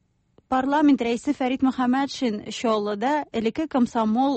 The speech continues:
оешмасы җитәкчеләре белән очрашу үткәрде. КамАЗда бу көннәрдә комсомолга багышланган музей ачылды. Комсомолга бүгенге көндә караш нинди?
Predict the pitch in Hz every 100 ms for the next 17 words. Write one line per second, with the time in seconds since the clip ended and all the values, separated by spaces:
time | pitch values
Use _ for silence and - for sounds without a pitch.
0 | - - 220 - 208 208 233 226 202 -
1 | 226 202 208 202 214 214 208 - 220 190
2 | - 247 247 - 220 202 220 202 - -
3 | - - - 220 208 214 214 277 330 330
4 | 294 311 294 285 - 254 269 233 214 196
5 | 196 208 240 262 262 285 294 320 277 226
6 | 208 214 - 220 208 190 - - _ -
7 | - - - - 233 202 226 220 208 285
8 | 311 302 285 277 262 269 254 247 247 240
9 | 240 - 240 220 196 196 -